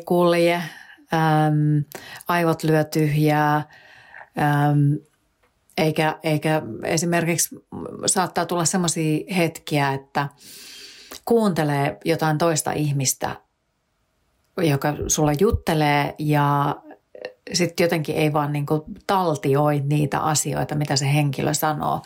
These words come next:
Ja sit joutuu kysymään uudestaan, että anteeksi, voitko toistaa. Tämmönen on tietysti ihan normaalia muutenkin. Saattaa tulla tämmöisiä hetkiä, jos on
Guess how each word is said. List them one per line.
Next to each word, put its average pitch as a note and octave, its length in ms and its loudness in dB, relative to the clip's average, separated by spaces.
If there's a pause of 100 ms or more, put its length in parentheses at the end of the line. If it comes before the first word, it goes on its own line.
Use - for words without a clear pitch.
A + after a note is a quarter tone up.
(300)
Ja E3 60 -6
sit D#3 200 0
joutuu D3+ 300 0
kysymään C#3+ 500 0
uudestaan, D3 460 -2
että E3 160 -4
anteeksi, C#3+ 360 0
voitko C#3+ 280 -2
toistaa. C3+ 680 -2 (360)
Tämmönen E3+ 340 0
on D#3 80 0
tietysti D#3 340 0
ihan D3+ 160 4
normaalia D3+ 560 2
muutenkin. C#3 800 0
Saattaa D3+ 460 -2
tulla G3+ 260 2
tämmöisiä F#3+ 480 0
hetkiä, E3+ 460 0
jos C#3+ 220 -2
on C#3+ 220 -2